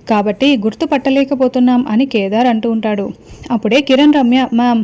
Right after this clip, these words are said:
బాడీ మీద కత్తిగట్లు ఉన్నాయి," అని చెప్పడంతో, "అయితే ఖచ్చితంగా మర్డరే, మొత్తం ఎవిడెన్స్‌లన్నీ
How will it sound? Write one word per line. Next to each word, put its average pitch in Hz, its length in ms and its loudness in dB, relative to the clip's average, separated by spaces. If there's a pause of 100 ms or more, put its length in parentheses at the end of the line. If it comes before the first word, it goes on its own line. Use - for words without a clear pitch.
(140)
బాడీ 220 280 0
మీద 262 300 4
కత్తిగట్లు 262 580 -2
ఉన్నాయి," 247 400 4
అని 233 160 2
చెప్పడంతో, 220 520 -2 (460)
"అయితే 220 300 2
ఖచ్చితంగా 254 600 -2
మర్డరే, 220 420 0 (280)
మొత్తం 220 280 0 (100)
ఎవిడెన్స్‌లన్నీ 262 680 4